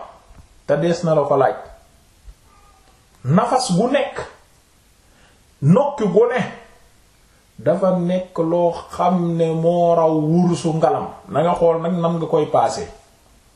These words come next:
Waaw. Yonent mi alayhi salaatu salaam waxoon na, <laughs> nit ku jóg yawmal qiyaam. Le,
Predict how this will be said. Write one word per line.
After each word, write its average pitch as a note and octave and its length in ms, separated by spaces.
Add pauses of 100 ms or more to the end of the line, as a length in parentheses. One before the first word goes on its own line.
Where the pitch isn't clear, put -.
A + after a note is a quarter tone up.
(600)
Waaw. - 200 (1800)
Yonent E3 400
mi E3+ 80
alayhi E3 240
salaatu E3 280
salaam D#3+ 240
waxoon D#3+ 380
na, D#3 140 (600)
<laughs> - 600
nit D#3 340
ku F#3 120
jóg G#3 220
yawmal F#3+ 420
qiyaam. E3 300 (3000)
Le, F#3+ 180